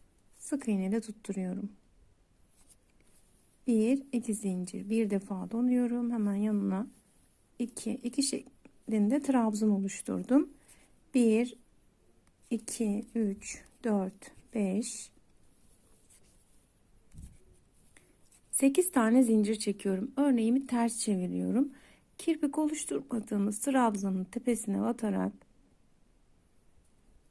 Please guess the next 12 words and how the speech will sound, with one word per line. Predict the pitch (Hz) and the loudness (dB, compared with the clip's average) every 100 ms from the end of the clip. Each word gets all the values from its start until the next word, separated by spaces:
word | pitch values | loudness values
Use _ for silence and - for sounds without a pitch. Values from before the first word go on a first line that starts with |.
| _ _ - - - - _ _ _ _ _ _ _ - - | _ _ -20 -20 -20 -20 _ _ _ _ _ _ _ -20 -6
zincirimi | - 302 226 202 196 226 | 6 8 8 6 2 4
birleştiriyorum. | 208 190 196 202 - 190 208 - 196 202 - - _ | 4 4 0 0 -4 -2 -2 -4 -8 -10 -12 -20 _
Bir, | 233 220 208 240 262 - | 2 4 4 2 -2 -4
iki, | 233 208 - 202 208 - | -6 -4 -4 -4 -4 -4
üç | 226 247 | -6 -4
zincir. | - 262 254 247 254 254 254 - _ _ _ _ | 2 4 6 4 4 2 2 -6 _ _ _ _
Doğru | 254 254 269 | 4 4 4
tarafı | 254 214 208 208 | 2 2 0 -4
çeviriyorum. | - 202 202 202 190 196 202 | 0 2 2 2 0 0 2
Bir | 233 233 | 2 2
defa | 214 208 196 185 214 | 0 -2 -6 -4 -2
doluyorum. | 226 247 233 226 226 277 | 0 2 2 2 2 2